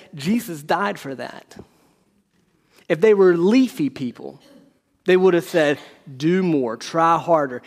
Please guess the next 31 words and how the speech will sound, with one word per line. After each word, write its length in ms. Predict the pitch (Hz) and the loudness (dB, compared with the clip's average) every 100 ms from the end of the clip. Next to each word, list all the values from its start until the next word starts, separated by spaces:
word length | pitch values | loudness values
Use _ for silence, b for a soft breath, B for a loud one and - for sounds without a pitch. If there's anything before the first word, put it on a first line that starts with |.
| B - | B 0
Here's 260 | 160 170 | 2 4
a 80 | 175 | 2
diet 400 | 165 165 170 151 | 2 0 0 -4
plan 280 | 151 151 143 | -4 -2 -2
that 100 | 139 | -4
can 120 | 139 | -6
help 240 | 139 135 | -4 -6
you 80 | 135 | -8
with 160 | 123 123 | -10 -8
that. 220 | 135 131 B - | -8 -10 B 0
Here's 240 | 170 180 | 2 4
some, 180 | 190 175 B - | 2 -2 B -10
j-, 140 | 156 - | -8 -4
eat 220 | 190 185 | -4 0
more." 140 | 180 | 0
They 100 | 180 | 2
would 140 | 190 185 | 2 2
have 100 | 175 | 2
given 220 | 202 175 | 2 2
her 100 | 160 | 0
all 340 | 170 202 240 | 2 4 4
the 100 | 233 | 2
things 420 | 226 214 190 185 | 2 2 4 2
to 140 | 185 170 | 0 -2
address 640 | 147 147 175 185 175 - B B 151 | 0 0 0 2 -2 -8 B B -2
just 320 | 185 180 - 185 | -2 -2 -10 -4
being 280 | 156 170 190 | 4 6 6
more 260 | 170 170 160 | 4 4 2
respectable. 880 | 147 - - 180 - 127 107 127 - _ _ _ _ b b b b b - | -2 -4 -2 -2 -4 -10 -10 -18 -20 _ _ _ _ b b b b b -2
But 200 | 180 170 | 0 2
by 340 | 175 175 170 | 2 2 0